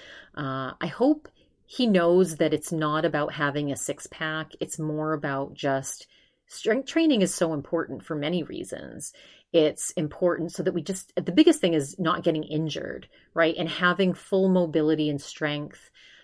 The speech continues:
as we age and having longevity, being able to travel, hopefully into our eighties, you know? And so I, I, I kind of put it in his card. I put, "I'm, I'm giving you the gift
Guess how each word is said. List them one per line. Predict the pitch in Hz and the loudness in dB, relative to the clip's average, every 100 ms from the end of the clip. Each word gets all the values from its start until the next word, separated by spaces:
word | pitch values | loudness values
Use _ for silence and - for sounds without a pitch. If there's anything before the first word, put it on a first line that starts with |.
| _ - | _ 2
as | 156 156 | 2 4
we | 165 - | 0 0
age | 151 147 147 147 139 - - | -2 0 -2 -4 -6 -12 -8
and | 139 139 135 135 127 | -4 -2 -2 -4 -8
having | 185 - 170 165 175 | -8 0 0 2 -2
longevity, | 160 160 151 151 139 143 143 139 139 135 - - - | -2 -2 -2 -2 -2 -2 0 0 0 0 -6 -4 4
being | 185 | 6
able | 190 190 | 6 4
to | 190 | 0
travel, | 190 - 160 139 147 156 165 160 160 160 165 - - _ | -4 -6 -4 0 0 2 0 2 2 0 -2 -6 -20 _
hopefully | - 285 370 320 | -2 2 6 6
into | 233 240 | 4 4
our | 214 - | 4 6
eighties, | 180 247 151 - - - - - | 4 2 0 -6 -10 -8 -8 -4
you | 175 | -2
know? | 165 165 175 185 - | 0 0 0 -2 0
And | 165 160 156 156 151 - _ _ _ _ _ _ - - | 2 2 2 -2 -6 -12 _ _ _ _ _ _ -14 -8
so | - 185 165 156 | -4 0 2 0
I, | 165 156 160 156 151 - _ _ _ _ - | 0 0 2 2 0 -4 _ _ _ _ -2
I, | 160 - | 0 -2
I | |
kind | 180 - 180 | -6 -4 -4
of | 185 | -4
put | - 151 | -2 0
it | 151 | 0
in | 151 | -2
his | 143 | -8
card. | - - 135 151 | -10 -6 -4 -4
I | |
put, | 151 143 - | -4 -8 -10
"I'm, | 185 - | -12 -10
I'm | 202 190 | -8 -8
giving | 262 - 247 | -8 -6 -6
you | 254 | -6
the | 247 | -8
gift | 190 202 196 | -2 -2 -2